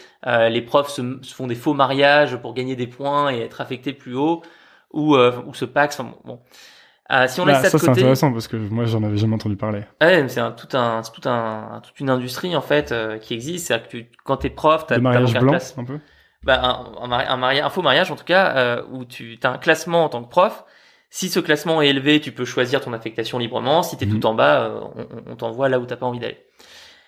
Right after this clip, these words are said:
Speaker 1: Donc, mais ça, c'est encore autre chose. Euh, la première chose, c'est déjà pourquoi un bac plus cinq pour être prof en primaire et, euh,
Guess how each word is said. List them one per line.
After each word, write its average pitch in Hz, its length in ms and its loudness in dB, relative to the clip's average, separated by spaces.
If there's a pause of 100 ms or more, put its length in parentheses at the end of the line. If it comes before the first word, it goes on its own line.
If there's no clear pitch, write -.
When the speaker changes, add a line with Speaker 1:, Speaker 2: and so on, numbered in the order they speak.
(320)
Speaker 1:
Donc, 170 360 2 (440)
mais 139 120 -10
ça, 208 120 4
c'est 196 80 0
encore 170 200 2
autre 151 120 2
chose. 123 320 -6
Euh, 120 260 -8
la - 60 -8
première 147 240 2
chose, 262 160 0
c'est 156 120 -4
déjà 160 240 0
pourquoi 214 400 0
un 180 80 4
bac 135 200 -2
plus 131 100 -12
cinq 196 400 -4
pour 131 120 -4
être 120 80 -6
prof - 220 -6
en 127 60 -10
primaire 220 380 -2 (400)
et, 190 420 6
euh, 131 280 2